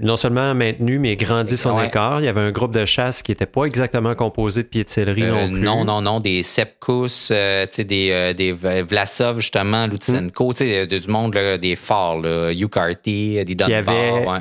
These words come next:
Speaker 1: qui avait intérêt à performer,
Speaker 2: Ouais.
Speaker 1: euh, cette journée-là. Sepkus, d'ailleurs, est un des, des coureurs que je voulais voir, puis qui va être à surveiller cette année.
Speaker 2: Vraiment.
Speaker 1: Il est assez fantastique.
Speaker 2: Oui, oui.
Speaker 1: Si, euh, euh, Jumbo Visma peut, euh, régler ses pépins,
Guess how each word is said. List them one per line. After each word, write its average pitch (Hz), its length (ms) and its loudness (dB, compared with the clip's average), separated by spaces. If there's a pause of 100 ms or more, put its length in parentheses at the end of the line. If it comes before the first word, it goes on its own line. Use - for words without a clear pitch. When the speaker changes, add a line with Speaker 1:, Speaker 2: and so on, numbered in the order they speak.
(120)
Speaker 1:
qui - 120 0
avait 107 260 2
intérêt 107 320 0
à 110 80 0
performer, 101 640 0
Speaker 2:
Ouais. 104 140 0
Speaker 1:
euh, 92 340 0
cette 95 220 -4
journée-là. 95 520 0 (300)
Sepkus, 151 440 0
d'ailleurs, 131 340 2
est 117 140 -2
un 110 120 2
des, 98 480 0
des 90 200 -2
coureurs 110 680 0 (100)
que 101 220 0
je 95 220 0
voulais 113 360 0
voir, 120 640 0 (640)
puis 123 500 2
qui 127 220 0
va 113 160 2
être 113 80 -2
à 110 60 0
surveiller 104 500 2
cette - 200 -2
année. 95 300 2
Speaker 2:
Vraiment. 101 380 0 (300)
Speaker 1:
Il 101 80 2
est 98 120 -2
assez 120 300 0
fantastique. 110 760 0
Speaker 2:
Oui, 95 80 0 (180)
oui. 90 60 0
Speaker 1:
Si, 143 260 0
euh, 98 280 0 (560)
euh, 101 180 4
Jumbo 107 300 2
Visma 117 400 0
peut, 110 380 0
euh, 95 500 2
régler 101 280 0
ses 104 200 0
pépins, 107 380 0